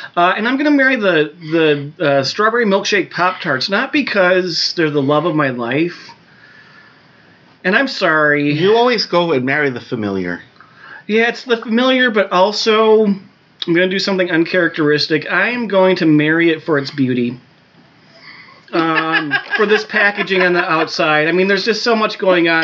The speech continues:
Speaker 1: there. It's
Speaker 3: <laughs>
Speaker 1: humorous, but also kinda dark. It's funny, but, you know, it, it looks like it's, uh, you know, like, safe and family friendly, but
Speaker 3: And
Speaker 1: really,
Speaker 3: you
Speaker 1: you
Speaker 3: can,
Speaker 1: read it,
Speaker 3: you
Speaker 1: it's like,
Speaker 3: can,
Speaker 1: "Oh, good Lord, no."
Speaker 3: the unicorn peeing a rainbow is beautiful,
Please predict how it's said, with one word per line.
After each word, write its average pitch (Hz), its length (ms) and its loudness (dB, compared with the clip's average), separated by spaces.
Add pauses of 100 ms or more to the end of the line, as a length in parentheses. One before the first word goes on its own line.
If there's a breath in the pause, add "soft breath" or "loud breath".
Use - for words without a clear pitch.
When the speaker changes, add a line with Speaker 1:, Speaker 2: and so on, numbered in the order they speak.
Speaker 1:
there. 156 160 -2
It's - 380 -4
Speaker 3:
<laughs> 480 360 -6
Speaker 1:
humorous, 220 460 2
but 185 160 0
also 180 260 0
kinda 180 260 -2
dark. 170 540 0
It's 147 220 -4
funny, 180 640 4
but, 147 280 -2
you 156 140 0
know, 143 320 0 (540 loud breath)
it, 196 200 0
it 190 160 0
looks 202 320 0
like 208 240 0
it's, 202 200 -2
uh, 175 400 2
you 175 120 0
know, 151 140 2 (140)
like, 156 160 -2
safe 175 380 0
and 151 180 0
family 165 380 2
friendly, 165 400 2
but 151 140 0
Speaker 3:
And 147 100 -2
Speaker 1:
really, 175 220 2
Speaker 3:
you 160 60 2
Speaker 1:
you 156 120 2
Speaker 3:
can, 147 80 2
Speaker 1:
read 165 160 4
it, 175 40 2
Speaker 3:
you 170 80 -2
Speaker 1:
it's 277 100 -4
like, 156 100 2
Speaker 3:
can, 165 80 0
Speaker 1:
"Oh, 196 60 2
good 165 180 0
Lord, 147 340 2
no." 151 120 0
Speaker 3:
the - 80 2
unicorn 277 400 -2
peeing 254 280 -2
a 214 60 -2
rainbow 214 380 -2
is 208 100 -4
beautiful, 226 540 -8